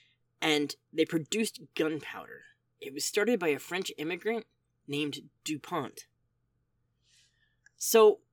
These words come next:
while the embargo clobbered any merchants in America who got their products from overseas, it really didn't have the desired effect on the Brits in France. It's a big world. If we don't want to trade, there's always someone else who will. In fact,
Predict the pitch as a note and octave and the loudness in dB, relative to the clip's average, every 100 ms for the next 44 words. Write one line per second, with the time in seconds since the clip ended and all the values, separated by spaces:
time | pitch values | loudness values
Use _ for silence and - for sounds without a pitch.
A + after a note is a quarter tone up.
0 | _ _ - F3 G#3+ D4 D#4+ C4+ D3 D#3+ | _ _ -10 -4 0 2 4 4 4 0
1 | F#3+ D3+ C#3+ - - D#3+ D#3+ C#3 B2 B2 | 2 4 2 0 -2 0 2 0 -2 -4
2 | D#3 C#3+ C#3+ C#3 C#3 B2+ C#3 C3 C#3 C#3 | -4 0 0 0 -4 -6 -6 -2 -2 -2
3 | - - D3+ D3+ C#3+ - C3 - B2 A#2+ | -2 -4 -2 -2 -2 -2 -4 -2 -4 -4
4 | - B2+ A2+ G#2 - A3+ F3+ G2 - - | -8 -12 -12 -6 -4 -2 -4 -6 -12 -20
5 | _ _ _ - - C#3+ G3+ D4 - C4+ | _ _ _ -6 -4 -2 4 4 4 2
6 | B3+ - - F3+ A#3+ G3 D3+ D#3 C3+ B2 | -2 -6 -4 0 0 0 -2 -2 -2 -2
7 | C3+ C3+ - A#2+ - B2+ B2 C3 A#2+ - | -2 -4 -4 -6 -6 -12 -10 -8 -6 -8
8 | A2 - G#3+ E3 - - _ _ _ _ | -10 -6 -6 -6 -12 -20 _ _ _ _
9 | _ _ _ _ D3 G3 E3+ A3 A#3 D#3+ | _ _ _ _ -4 -4 4 6 6 4
10 | A3 A#3 D#3 - _ _ _ - F3+ E3+ | 0 0 -2 -12 _ _ _ -6 -2 4
11 | B3+ C4+ C3 C3 - B2+ E3+ D#3+ D#3 F#3 | 6 4 0 -4 -4 -2 -2 0 0 0
12 | E3 - F3 C#3 G3+ - C#3 G3+ G#3+ - | -2 -2 -4 -4 -6 -4 -2 0 -2 -6
13 | - _ _ _ _ _ _ _ _ _ | -20 _ _ _ _ _ _ _ _ _
14 | _ - D#3 C3+ A#3 E3+ A#2+ - | _ -6 -6 -2 -2 -2 -4 -10